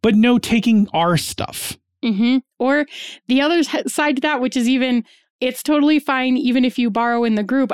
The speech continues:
Speaker 2: as long as it's not key items for combat. Say, like,
Speaker 1: Correct.
Speaker 2: "You can't take off with my sword or the healing potion," or, like,
Speaker 1: Correct.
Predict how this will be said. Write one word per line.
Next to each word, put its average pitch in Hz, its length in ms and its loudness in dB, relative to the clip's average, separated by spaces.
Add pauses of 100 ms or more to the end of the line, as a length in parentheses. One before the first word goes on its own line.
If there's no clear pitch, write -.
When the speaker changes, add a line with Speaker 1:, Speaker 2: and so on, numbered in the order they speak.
Speaker 2:
as 220 180 -2
long 226 320 0
as 254 80 2
it's 262 240 -2
not 233 420 -2
key 294 300 0
items 247 400 0
for - 300 -8
combat. 202 840 -4 (140)
Say, 208 280 -4
like, 202 200 0
Speaker 1:
Correct. - 340 -14
Speaker 2:
"You 294 140 4
can't 359 340 0
take 359 220 0
off 294 220 0
with 285 140 2
my 233 200 0
sword 285 480 2
or 240 140 0
the 214 100 0
healing 262 420 2
potion," 233 560 0
or, 214 200 -2
like, 190 260 0
Speaker 1:
Correct. 113 500 -4